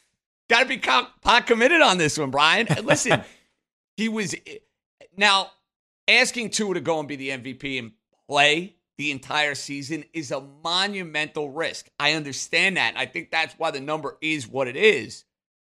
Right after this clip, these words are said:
Speaker 1: But for a good chunk of last year, Brian, he was right there. He was right there going into early December. And there's a case to be made that Aaron Rodgers is the toast of New York City and that the Jets are winning games and that they overcome that slow start.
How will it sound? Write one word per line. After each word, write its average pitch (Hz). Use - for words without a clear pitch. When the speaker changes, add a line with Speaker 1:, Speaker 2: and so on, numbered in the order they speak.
Speaker 1:
But 147
for 135
a 127
good 165
chunk 214
of 190
last 190
year, 262
Brian, 170
he 196
was 185
right 180
there. 294
He 240
was 208
right 175
there 262
going 226
into 220
early 208
December. 170
And 180
there's 214
a 247
case 240
to 247
be 254
made 214
that 170
Aaron 175
Rodgers 175
is 147
the 143
toast 165
of 160
New 165
York 160
City 180
and 147
that -
the 139
Jets 160
are 170
winning 156
games 165
and 131
that 131
they 117
overcome 165
that 165
slow 170
start. 175